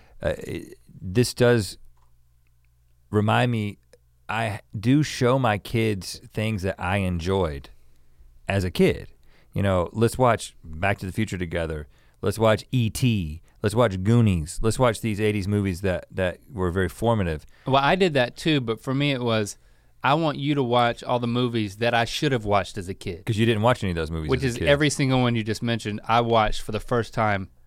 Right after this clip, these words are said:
Speaker 2: along with my
Speaker 1: Like, in the
Speaker 2: kids.
Speaker 1: past five years.
Speaker 2: Which I, yeah, I was just saving it. It's like a f-, it's, it's like a form of entertainment virginity.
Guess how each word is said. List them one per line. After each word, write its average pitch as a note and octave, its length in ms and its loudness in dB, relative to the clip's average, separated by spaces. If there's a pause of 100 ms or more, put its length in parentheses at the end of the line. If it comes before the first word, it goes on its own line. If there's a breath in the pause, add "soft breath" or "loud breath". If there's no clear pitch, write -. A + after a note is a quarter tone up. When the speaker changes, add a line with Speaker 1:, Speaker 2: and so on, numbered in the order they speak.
(640)
Speaker 2:
along A2+ 480 4
with A2 160 -2
my F#2+ 140 -2
Speaker 1:
Like, G2 160 2
in F2+ 80 0
the F2 60 0
Speaker 2:
kids. - 80 0
Speaker 1:
past E2 200 0
five D#2 240 -2
years. C#2 220 -8
Speaker 2:
Which D#3+ 200 -4
I, D#3 160 2
yeah, D#3 140 2
I C3 40 4
was C3 120 0
just C#3+ 180 -6
saving D3 360 0
it. - 180 -14
It's B2 160 -6
like C3+ 280 2
a B2 40 -2
f-, - 160 -8 (140)
it's, C#3 180 -8 (160)
it's D3 140 -14
like D#3 140 -2
a C3 60 -4
form D3 320 0
of A2+ 240 -2 (800)
entertainment D#3 600 -2
virginity. B2 640 -2